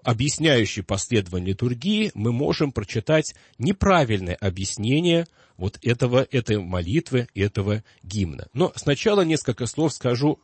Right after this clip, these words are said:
об этом моменте. А, в общем-то, а, почему потребовалось, ам, сочинение этого гимна, почему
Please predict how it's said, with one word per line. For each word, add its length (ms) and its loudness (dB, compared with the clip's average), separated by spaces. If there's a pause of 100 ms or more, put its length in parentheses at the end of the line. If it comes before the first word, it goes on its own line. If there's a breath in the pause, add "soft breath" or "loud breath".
(120)
об 240 4
этом 220 2
моменте. 600 0 (440 loud breath)
А, 180 2
в 80 -2
общем-то, 440 0 (220 loud breath)
а, 200 6
почему 480 2
потребовалось, 880 2 (180 soft breath)
ам, 540 -2
сочинение 520 0
этого 260 0
гимна, 640 0
почему 520 0